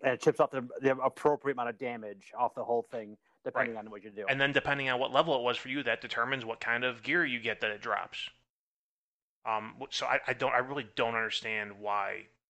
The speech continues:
Speaker 2: that hasn't just been def-, adopted as, like, the default for these type of games. Um, the game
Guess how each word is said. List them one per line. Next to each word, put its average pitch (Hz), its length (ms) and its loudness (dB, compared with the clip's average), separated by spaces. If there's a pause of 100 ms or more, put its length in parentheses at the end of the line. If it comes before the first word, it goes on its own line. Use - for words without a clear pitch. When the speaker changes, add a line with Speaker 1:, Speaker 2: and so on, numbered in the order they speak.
(300)
Speaker 2:
that 107 120 -2
hasn't 107 300 -2
just 104 160 -8
been 107 160 0
def-, - 220 -10 (300)
adopted 120 420 2
as, 107 100 -4
like, 107 240 -8
the 120 140 -8
default 117 440 0
for 113 100 -10
these 104 180 -8
type 110 200 -4
of 101 80 -10
games. 101 440 -6 (1600)
Um, 156 600 8 (920)
the 139 80 -8
game 139 360 2